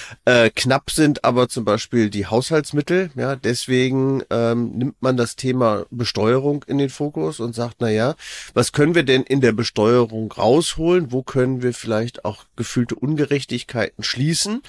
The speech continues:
um tatsächlich mehr Haushaltsmittel einzunehmen, um dann Spielraum für Investitionen zu haben?" Das ist letztlich der, der Gedankengang, der bei diesem Papier im Vordergrund steht. Und da ist tatsächlich die Immobilienbesteuerung ganz vorne drin.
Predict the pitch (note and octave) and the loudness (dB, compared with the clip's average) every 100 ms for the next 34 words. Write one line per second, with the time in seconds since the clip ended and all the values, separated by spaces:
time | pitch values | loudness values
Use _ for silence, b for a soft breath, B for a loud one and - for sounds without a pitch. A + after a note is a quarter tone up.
0 | B B B B - C#3 C#3 D#3 D#3 C3+ | B B B B 0 4 4 2 0 -2
1 | B2 A2+ A#2 A#2+ G#2+ G#2+ G#2+ A2+ G2 A2 | -2 -2 -4 -4 -6 -2 0 0 0 -2
2 | A2+ A2 - A2 - G2 G#2 B2 C#3+ C3 | 0 -4 -4 -6 -6 -4 -4 -4 -2 0
3 | B2+ C3+ - A#2+ A#2 A#2 - - A2 G#2 | 2 0 0 -2 0 0 -2 -4 -4 0
4 | G#2 G#2 - - G#2 F#2+ F#2 F#2+ F2+ - | -2 -2 -6 -6 -4 -4 -6 -8 -12 -6
5 | F#2 F2+ E2 - F2+ - E2+ A#2+ - B2+ | -4 -4 -6 -10 -10 -6 -2 -2 -2 -4
6 | A#2+ A#2 - B2 A#2 - G#2+ G#2 G2+ G#2 | -2 -2 -2 -4 -4 -2 0 0 -2 -4
7 | G2+ F2+ G2 C3+ - C3 A2 B2 A#2+ A2+ | -4 -4 -4 -4 -6 -2 -2 0 0 0
8 | G#2+ G#2+ G#2+ G#2+ G2+ G#2 - A#2 G#2 B | -2 -2 -4 -6 -8 -10 -4 0 0 B
9 | B B B - A2 C3+ G#3+ E3+ D#3 D#3 | B B B -6 0 2 2 2 2 0
10 | - C#3+ D#3+ E3+ - A#2+ G#2+ - - B2 | 0 0 0 0 -4 -2 -2 -2 -4 -4
11 | G#2 G#2+ G#2+ - F#2 G#2 - A2 C#3 C#3+ | -4 -6 -8 -8 -4 -4 -4 -6 -4 -2
12 | C3 - A2+ A2+ A2 A2 G#2+ G2+ - - | -4 -2 0 2 0 0 -2 -4 -6 -8
13 | G2 G2 F#2+ G#2+ D3 F3+ | -6 -4 -4 0 0 0